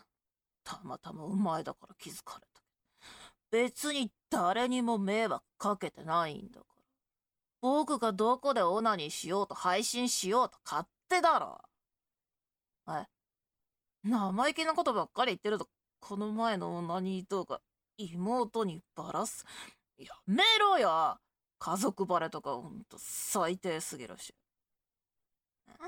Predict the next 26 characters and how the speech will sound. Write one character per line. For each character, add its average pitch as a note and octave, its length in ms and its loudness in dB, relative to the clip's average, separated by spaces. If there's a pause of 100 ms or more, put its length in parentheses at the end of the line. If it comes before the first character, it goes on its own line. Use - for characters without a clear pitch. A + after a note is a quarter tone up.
(960)
じ G3+ 160 -2
ゃ F#3 120 4
あ F#3+ 120 -2
今 E3+ 160 2
日 D#3+ 60 -4
一 D#3 320 -10
日 E3 40 -6
何 E3 220 0
で D#3+ 100 -2
も C#3+ 120 -6
言 D3+ 140 -4
う F3 40 -4
こ E3+ 140 -4
と D3+ 100 -8
聞 - 100 -16
け。 D3+ 100 -14 (1040)
わ F3 560 2
か A3+ 200 4
っ - 80 -4 (200)
た。 - 280 -2 (640)
わ G3 420 2
か B3+ 160 4
っ - 180 0
た A3+ 140 0
か E3 160 -4
ら、 G3+ 280 2